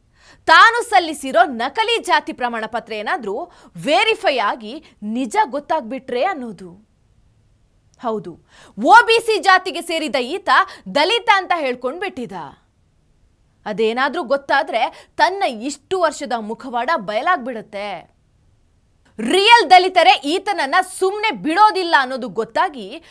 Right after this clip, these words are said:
ರೋಹಿತ್ ವೇಮುಲ ಕಂಗೆಡ್ತಾನೆ. ಅದೊಂದು ದಿನ ರೂಮ್ ಬಾಗಿಲು ಹಾಕೊಂಡು ಫ್ಯಾನ್ನಿಂದ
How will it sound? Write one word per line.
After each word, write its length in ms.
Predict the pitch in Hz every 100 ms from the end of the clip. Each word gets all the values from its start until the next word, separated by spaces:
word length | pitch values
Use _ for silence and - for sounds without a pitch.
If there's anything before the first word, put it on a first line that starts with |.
| - 202
ರೋಹಿತ್ 520 | 233 359 403 359 330
ವೇಮುಲ 340 | 254 220 226 339
ಕಂಗೆಡ್ತಾನೆ. 1000 | 359 415 427 381 - 233 190 156 - _ _ _ _ _ _ _ _ _ -
ಅದೊಂದು 460 | 254 233 349 415 330
ದಿನ 160 | 403 349 294 359 277
ರೂಮ್ 360 | 220 277 415 339
ಬಾಗಿಲು 280 | 269 233 240
ಹಾಕೊಂಡು 580 | 226 - 339 208 285 - _
ಫ್ಯಾನ್ನಿಂದ 640 | - 311 311 349 311 254